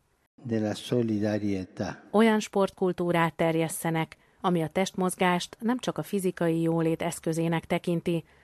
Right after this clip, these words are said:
Speaker 2: hanem bátor eszménynek a személy átfogó fejlődéséhez. A Tiberis Evezős Egyesület az évek során az emberi fejlődés edzőtermeként működött.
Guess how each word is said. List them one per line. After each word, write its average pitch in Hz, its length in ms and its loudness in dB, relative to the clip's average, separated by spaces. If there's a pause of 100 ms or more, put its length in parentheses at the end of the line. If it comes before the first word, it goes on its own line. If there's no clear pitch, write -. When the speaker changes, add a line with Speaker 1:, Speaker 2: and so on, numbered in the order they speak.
(200)
Speaker 2:
hanem 208 380 2
bátor 190 460 2
eszménynek 170 800 -2
a 190 60 -4
személy 196 460 2
átfogó 160 520 -2
fejlődéséhez. 160 1160 0 (500)
A 220 140 2
Tiberis 254 460 0
Evezős 175 480 2
Egyesület 170 600 0
az 165 120 0
évek 175 340 0
során 170 420 0
az 170 140 0
emberi 196 380 2
fejlődés 165 640 0
edzőtermeként 160 1040 -2
működött. 165 760 0